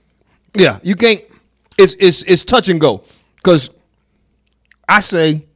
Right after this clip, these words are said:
don't beg and plead. Just come out once and be like, "Look,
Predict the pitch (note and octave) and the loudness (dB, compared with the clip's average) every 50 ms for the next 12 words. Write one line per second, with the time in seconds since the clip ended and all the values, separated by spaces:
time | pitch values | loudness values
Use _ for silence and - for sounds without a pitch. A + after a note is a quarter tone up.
0 | _ _ _ _ _ _ _ _ _ _ _ _ _ _ _ _ _ _ _ _ | _ _ _ _ _ _ _ _ _ _ _ _ _ _ _ _ _ _ _ _
1 | _ _ _ _ _ _ _ _ _ _ _ _ _ A#3+ D#3+ E3+ F3 D3+ E3+ E3 | _ _ _ _ _ _ _ _ _ _ _ _ _ 0 2 4 4 6 4 4
2 | D3 D3 B2+ E3+ F#3 F#3 E3+ F3+ D#3+ - - D#3+ D#3+ D#3 D3 D#3+ F3 D#3+ D3 D3 | 2 0 0 0 0 0 0 -2 -4 -2 -2 -2 0 -2 -2 -2 -4 -4 -4 -6
3 | C#3 C#3 C3+ B2+ B2+ C3+ B2 G2 - | -8 -6 -4 -4 -4 -4 -4 -6 -8